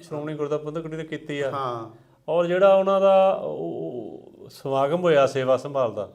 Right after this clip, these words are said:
Speaker 2: ਹੂੰ, ਹੂੰ।
Speaker 1: ਉਹਦੇ ਲਈ ਜ਼ਿੰਮੇਵਾਰੀ ਵੀ ਸ਼੍ਰੋਮਣੀ ਗੁਰਦੁਆਰਾ ਪ੍ਰਬੰਧਕ ਕਮੇਟੀ ਆ।
Speaker 2: ਹਾਂ, ਉਹਨਾਂ ਦੀ ਹੈ।
Speaker 1: ਉਹਨਾਂ ਨੇ ਕੀਤਾ ਨਾ ਜੋ ਵੀ ਕੀਤਾ, ਮਤਲਬ ਉਹ,
Speaker 2: ਹੂੰ, ਹੂੰ।
Speaker 1: ਉਹ ਹੋਇਆ ਉਦਣ।
Speaker 2: ਹੂੰ।
Speaker 1: ਸੋ ਇਸ ਲਈ ਇੱਕ ਉਹ,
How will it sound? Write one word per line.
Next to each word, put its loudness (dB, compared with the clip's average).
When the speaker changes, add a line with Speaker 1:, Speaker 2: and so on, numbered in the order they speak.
Speaker 2:
ਹੂੰ, -12
ਹੂੰ। -14
Speaker 1:
ਉਹਦੇ -2
ਲਈ -4
ਜ਼ਿੰਮੇਵਾਰੀ -2
ਵੀ -6
ਸ਼੍ਰੋਮਣੀ -10
ਗੁਰਦੁਆਰਾ -6
ਪ੍ਰਬੰਧਕ -10
ਕਮੇਟੀ -12
ਆ। -6
Speaker 2:
ਹਾਂ, -6
ਉਹਨਾਂ -10
ਦੀ -14
ਹੈ। -18
Speaker 1:
ਉਹਨਾਂ -10
ਨੇ -6
ਕੀਤਾ -4
ਨਾ -4
ਜੋ -4
ਵੀ -8
ਕੀਤਾ, -4
ਮਤਲਬ -8
ਉਹ, -10
Speaker 2:
ਹੂੰ, -10
ਹੂੰ। -10
Speaker 1:
ਉਹ -12
ਹੋਇਆ -2
ਉਦਣ। -6
Speaker 2:
ਹੂੰ। -10
Speaker 1:
ਸੋ -6
ਇਸ -4
ਲਈ -4
ਇੱਕ -10
ਉਹ, -14